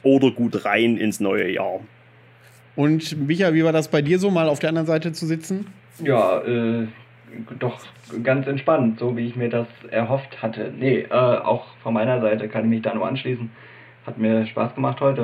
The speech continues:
Speaker 3: entspannte Gesprächsrunde, würde ich sagen. Und ja, auch,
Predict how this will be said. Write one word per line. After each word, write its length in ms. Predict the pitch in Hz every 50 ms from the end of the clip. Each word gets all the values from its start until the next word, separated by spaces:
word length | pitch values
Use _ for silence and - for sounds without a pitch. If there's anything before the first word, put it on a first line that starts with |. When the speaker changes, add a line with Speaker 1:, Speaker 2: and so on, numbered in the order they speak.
| 110
Speaker 3:
entspannte 640 | 110 113 113 110 - 110 110 113 113 113 110 110 110 -
Gesprächsrunde, 760 | - 113 110 - - 113 117 120 120 - 113 113 113 113 113
würde 160 | 113 110 110
ich 100 | 113 110
sagen. 360 | - 110 113 113 113 113 113 - - - - - - - - - - - - - _ - _ _
Und 240 | 113 117 117 113 110
ja, 420 | 117 123 139 131 110 101 - -
auch, 220 | - 104 113 110